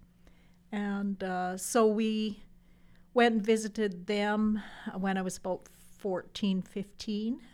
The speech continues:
and that was my first experience with flying and traveling. And, um, I'm sure the flight landed in every airport between Saskatoon and Fredericton. We flew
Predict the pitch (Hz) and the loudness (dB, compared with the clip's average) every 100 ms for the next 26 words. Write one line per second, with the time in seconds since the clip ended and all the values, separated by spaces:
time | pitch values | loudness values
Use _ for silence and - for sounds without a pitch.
0 | - - 190 196 - 185 - 190 185 185 | -12 -6 -2 -2 -4 -8 -4 -2 -2 -6
1 | - 185 185 - 170 - - 190 185 185 | -6 -6 -6 -8 -8 -8 -10 -8 -6 -4
2 | 185 - - 180 175 - - - - - | -6 -8 -12 -10 -10 -12 -20 -20 -20 -20
3 | - - - 208 196 196 196 196 190 175 | -20 -16 -6 -2 0 0 0 -2 -2 -4
4 | 175 - 202 190 185 190 190 185 185 180 | -8 -6 -2 -2 -2 -2 -2 -2 -2 -4
5 | 175 170 170 - - - - - - - | -6 -8 -10 -20 -20 -20 -20 -20 -20 -10
6 | 185 180 185 180 180 185 190 - - - | -8 -4 -4 -4 -4 -4 -6 -10 -20 -20
7 | - - 202 190 - 208 202 - - 196 | -20 -8 -2 -2 0 -2 -2 -6 -4 -4
8 | 190 190 190 190 185 185 185 185 190 196 | -2 -2 -2 -2 -4 -6 -6 -4 -4 -4
9 | 185 185 180 - 190 185 180 175 - 185 | -4 -2 -4 -6 -4 -4 -6 -10 -6 -6
10 | 175 - 175 175 - - 196 190 175 165 | -6 -6 -8 -8 -12 -8 -4 -4 -4 -8
11 | - - 190 190 196 - 208 190 190 190 | -10 -4 -4 -4 -8 -8 -6 -4 -4 -6
12 | 175 - - - 214 202 | -6 -12 -20 -6 -2 -2